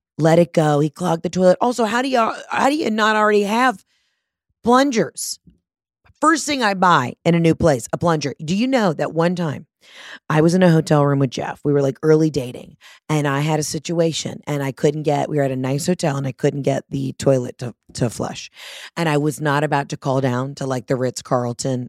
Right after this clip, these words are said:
Like, I wasn't about to call housekeeping and say, "I need a plunger." So I went around to a C V S, and I bought a bunch of other stuff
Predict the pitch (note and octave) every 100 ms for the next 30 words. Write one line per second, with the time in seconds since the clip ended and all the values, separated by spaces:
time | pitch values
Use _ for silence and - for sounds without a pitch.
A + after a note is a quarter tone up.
0 | - C#3 A#2+ - _ - - C#3+ D3+ D#3
1 | D3+ C3 B2 - B2 B2 A2 - B2 A#2+
2 | A#2+ A#2+ A2+ A2+ - A2 A2 G#2+ - -
3 | - - - E3 D3 C#3+ C#3+ C#3+ C#3+ C#3
4 | C3 A#2+ - C#3 C3 C3 B2+ B2 A#2 -
5 | - _ _ _ - - _ F3 D3+ C3
6 | C3+ C3 A2 B2+ C3+ C3+ D3 C3 B2 B2
7 | - B2 B2 C#3+